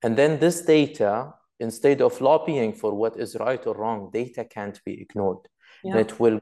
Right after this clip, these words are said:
Speaker 1: guide the decisions for everyone to make the right choices and prevent or secure or, uh,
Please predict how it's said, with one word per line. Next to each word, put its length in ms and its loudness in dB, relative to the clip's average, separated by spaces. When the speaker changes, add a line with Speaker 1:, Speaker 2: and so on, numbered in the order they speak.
Speaker 1:
guide 520 2
the 160 -4
decisions 560 -6
for 200 -6
everyone 580 -2
to 100 -16
make 240 -2
the 80 -2
right 240 0
choices 640 -8
and 220 -4
prevent 640 0
or 460 0
secure 720 0
or, 580 0
uh, 300 0